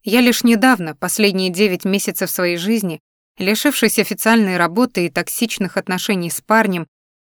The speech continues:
с головой уйдя в наполовину нищенское, но на сто процентов настоящее путешествие по этому свету, наконец начала чувствовать себя по-настоящему свободной.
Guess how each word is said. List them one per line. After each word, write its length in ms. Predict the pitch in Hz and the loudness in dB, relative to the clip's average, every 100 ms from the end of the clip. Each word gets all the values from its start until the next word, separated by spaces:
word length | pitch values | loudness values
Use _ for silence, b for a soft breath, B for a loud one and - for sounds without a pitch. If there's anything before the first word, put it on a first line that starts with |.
| _ | _
с 120 | 180 | -6
головой 520 | 180 202 226 269 254 - | -2 2 4 4 2 0
уйдя 380 | 208 185 214 247 | -2 0 2 2
в 40 | |
наполовину 520 | 196 190 185 208 214 | 0 0 0 2 0
нищенское, 760 | 185 226 - 175 - - 156 147 _ - | 2 0 0 -6 -6 -6 -6 -6 _ -6
но 100 | 196 | 0
на 140 | 233 | 0
сто 180 | 247 294 | 2 -2
процентов 680 | 214 196 - 247 220 - - | 0 0 2 0 0 -4 -4
настоящее 640 | 180 - 185 196 220 185 | -6 -2 0 0 0 -2
путешествие 720 | - 180 185 - 220 - 175 | -4 -6 -4 -2 -2 -2 -4
по 100 | 165 | -2
этому 300 | 190 202 165 | -4 -2 -6
свету, 480 | 156 190 226 233 156 - _ _ _ | -6 -2 -2 -2 -10 -12 _ _ _
наконец 560 | - 190 254 269 285 - | -6 -2 2 4 2 2
начала 440 | 208 202 226 226 | 0 0 0 0
чувствовать 540 | 220 - 262 - 185 175 | -2 -4 -4 -4 -6 -6
себя 280 | 185 175 208 | -6 -6 -4
по-настоящему 1200 | 196 196 214 - 202 196 226 208 - 165 151 147 | -2 -2 -2 -4 -6 -2 -4 -4 -6 -10 -12 -14
свободной. 760 | - 175 160 160 151 156 - | -8 -6 -4 -6 -6 -12 -18